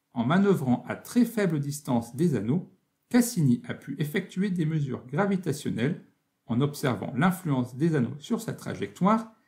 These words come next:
et ainsi déterminer la masse de matière accumulée. Les anneaux sont constitués d'environ quinze virgule quatre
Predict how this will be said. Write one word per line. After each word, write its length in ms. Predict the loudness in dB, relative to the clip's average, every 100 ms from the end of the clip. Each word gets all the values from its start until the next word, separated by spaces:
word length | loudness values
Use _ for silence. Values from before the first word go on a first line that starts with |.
| _ _ _ _
et 120 | 4
ainsi 300 | 4 2 0
déterminer 720 | -2 -2 2 2 4 4 2 0
la 140 | 2
masse 320 | 4 2 0
de 160 | -2 2
matière 460 | 2 2 -2 -4 -2
accumulée. 640 | -6 0 2 2 0 -8 _ _ _ _ _ _ _ _ _
Les 180 | 2 8
anneaux 200 | 8 8
sont 180 | 4 0
constitués 580 | 0 -4 -4 -6 0 2
d'environ 720 | 2 0 0 0 0 -2 -6
quinze 340 | 4 8 8 6
virgule 420 | -2 -2 0 -2
quatre 380 | -2 -2 -2 -10